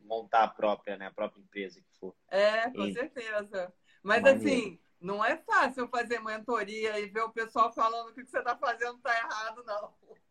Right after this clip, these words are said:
Speaker 1: Não é?
Speaker 2: Não
Speaker 1: E
Speaker 2: fica
Speaker 1: quando eu
Speaker 2: mais
Speaker 1: tomava aqueles,
Speaker 2: fácil.
Speaker 1: aqueles pescotapa de vocês,
Speaker 2: É,
Speaker 1: é.
Speaker 2: não fica mais fácil, Diego.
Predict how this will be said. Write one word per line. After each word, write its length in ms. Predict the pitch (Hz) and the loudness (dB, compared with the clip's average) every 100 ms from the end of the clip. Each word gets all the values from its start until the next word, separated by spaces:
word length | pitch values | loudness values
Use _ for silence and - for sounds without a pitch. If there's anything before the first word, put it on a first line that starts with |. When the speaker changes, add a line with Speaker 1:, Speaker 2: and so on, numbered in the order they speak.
| - - | -20 -6
Speaker 1:
Não 280 | 107 110 110 | 2 6 8
é? 260 | 110 131 190 | 6 6 2
Speaker 2:
Não 240 | 339 480 | -2 -4
Speaker 1:
E 40 | 392 | -6
Speaker 2:
fica 140 | 370 | 2
Speaker 1:
quando 60 | 359 | 2
eu 80 | |
Speaker 2:
mais 200 | 339 349 226 | 4 2 2
Speaker 1:
tomava 180 | 226 240 | 0 0
aqueles, 160 | 247 - | -2 -6
Speaker 2:
fácil. 200 | 226 196 | -10 -10
Speaker 1:
aqueles 400 | - 120 120 - | -6 -4 -4 -4
pescotapa 840 | 127 - 123 - 120 117 - 113 | -8 -6 -8 -2 0 0 0 -4
de 80 | 117 | -2
vocês, 800 | 117 110 - 156 175 165 - - _ _ | -4 -4 0 2 2 0 -6 -20 _ _
Speaker 2:
É, 420 | 202 220 226 226 | 0 2 2 0
Speaker 1:
é. 40 | 175 | 0
Speaker 2:
não 180 | 285 - | 0 0
fica 340 | - - 320 | 0 2 6
mais 200 | 196 - | 6 8
fácil, 640 | 202 - 226 175 - 170 196 | 6 6 4 2 0 -4 -4
Diego. 500 | 208 208 196 190 190 | -4 -4 -2 -2 -2